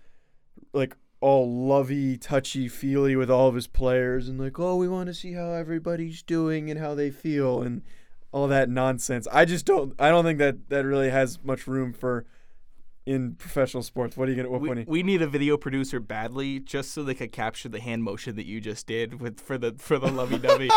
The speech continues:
Speaker 1: <laughs>
Speaker 2: That's, uh,
Speaker 1: Oh, God.
Speaker 2: we are also, yeah, just to g-, I guess this is closing up the business ops for this episode.
Speaker 1: Yeah.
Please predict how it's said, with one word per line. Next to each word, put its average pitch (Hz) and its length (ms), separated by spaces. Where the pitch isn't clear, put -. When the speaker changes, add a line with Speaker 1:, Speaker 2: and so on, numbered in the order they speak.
Speaker 1:
<laughs> - 180
Speaker 2:
That's, 180 200
uh, 165 140
Speaker 1:
Oh, 180 360
God. 156 340
Speaker 2:
we 170 140
are 190 180
also, 196 500
yeah, 165 200
just 165 260
to 151 100
g-, 127 180
I 156 100
guess 143 180
this 131 140
is 113 80
closing 127 380
up 113 120
the 120 80
business 120 340
ops 123 400
for 120 140
this 117 160
episode. 123 480
Speaker 1:
Yeah. 131 240